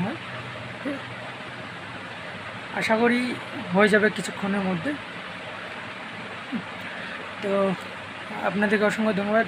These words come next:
thank you। আপনারা সকলে আমার চ্যানেলটিকে সাবস্ক্রাইব করবেন।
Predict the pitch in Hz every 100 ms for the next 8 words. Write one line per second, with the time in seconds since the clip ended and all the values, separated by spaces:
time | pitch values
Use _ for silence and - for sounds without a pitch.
0 | 208 202 226 233 - - - - - -
1 | - - - 190 202 208 202 190 208 208
2 | 202 202 196 190 - - - - - -
3 | - - - - - 196 185 208 190 202
4 | 185 - 202 175 196 185